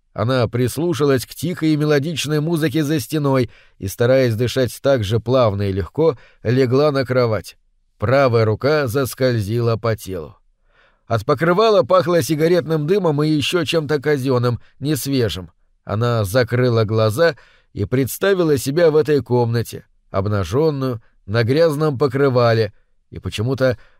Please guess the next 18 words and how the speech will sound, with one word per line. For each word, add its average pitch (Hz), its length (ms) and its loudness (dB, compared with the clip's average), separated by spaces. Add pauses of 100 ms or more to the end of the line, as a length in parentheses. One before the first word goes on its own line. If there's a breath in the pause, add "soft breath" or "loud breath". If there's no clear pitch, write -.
особенно 123 760 -2
возбудилась. 113 880 -4 (640)
Лори 156 460 2
редко 139 400 0
позволяла 117 600 2
себе 120 320 0
это. 101 260 -6 (400)
Католическое 123 720 0
воспитание 131 720 0 (200 loud breath)
обычно 131 440 -2
удерживало 127 640 2
её 151 220 2
от 127 140 0
порочности 131 640 0
в 127 80 0
удовлетворении 139 800 0
своих 143 380 0
инстинктов. 120 640 -6